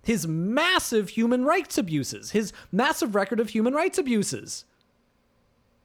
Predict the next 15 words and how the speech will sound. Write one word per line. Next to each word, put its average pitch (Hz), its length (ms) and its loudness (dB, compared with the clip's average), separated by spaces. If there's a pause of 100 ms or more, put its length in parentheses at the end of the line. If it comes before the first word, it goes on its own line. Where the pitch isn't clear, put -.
(920)
And 254 160 2
then 302 160 2
the 294 100 4
moment 349 1000 0 (320)
he 233 120 2
starts 262 400 4
doing 254 320 0
something 190 580 0
that 170 140 -2
we 220 120 2
didn't 233 240 0
want 285 200 2
him 277 80 -2
to 214 80 2
do, 127 320 -2